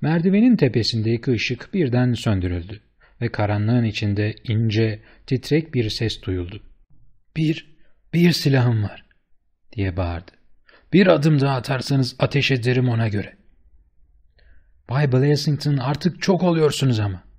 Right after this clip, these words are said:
diye bağırdı Doktor Trevelyan. "Ah, demek sizdiniz doktor," dedi yukarıdaki büyük bir rahatlamayla. "Peki yanındaki baylar kim? Onlar olduklarını iddia ettikleri kişiler mi?"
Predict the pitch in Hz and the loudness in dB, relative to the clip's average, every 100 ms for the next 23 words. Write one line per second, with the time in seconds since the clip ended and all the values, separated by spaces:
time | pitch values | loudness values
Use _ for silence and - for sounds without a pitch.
0 | - - - - - 107 98 98 90 90 | -20 -20 -20 -14 -4 -4 -2 -2 -4 -6
1 | 110 - - - 107 - 104 98 110 95 | -12 -18 -20 -10 -10 -6 -8 -8 -6 -6
2 | 95 92 90 - - - _ _ _ - | -6 -8 -12 -20 -20 -20 _ _ _ -20
3 | - - - - - 107 117 113 104 113 | -20 -20 -20 -16 -4 0 2 0 -2 -2
4 | 113 123 - - 127 117 123 113 101 104 | 0 0 -2 -2 -2 2 0 0 -2 -4
5 | - 98 - - - - - - 98 92 | -4 -10 -10 -20 -20 -20 -14 -8 -6 -6
6 | - 101 95 101 - 98 104 107 - 101 | -6 -6 -6 -8 -8 -6 -6 -6 -6 -4
7 | 98 95 - 101 92 90 92 - - _ | -4 -6 -6 -8 -6 -8 -12 -18 -20 _
8 | _ - - - 127 117 135 123 117 - | _ -20 -20 -6 -2 0 2 2 0 -8
9 | - 139 131 123 131 160 123 123 123 127 | -4 0 2 2 2 2 0 0 0 0
10 | 127 - 151 190 - _ _ _ 127 120 | 0 -2 -4 -4 -12 _ _ _ -2 0
11 | 127 - 123 117 120 127 120 123 127 107 | 0 -2 -4 -2 -2 -2 0 0 -2 -4
12 | 131 120 120 117 - 131 170 202 208 208 | -2 -2 -4 -6 -2 0 2 2 4 2
13 | 165 104 | 2 -4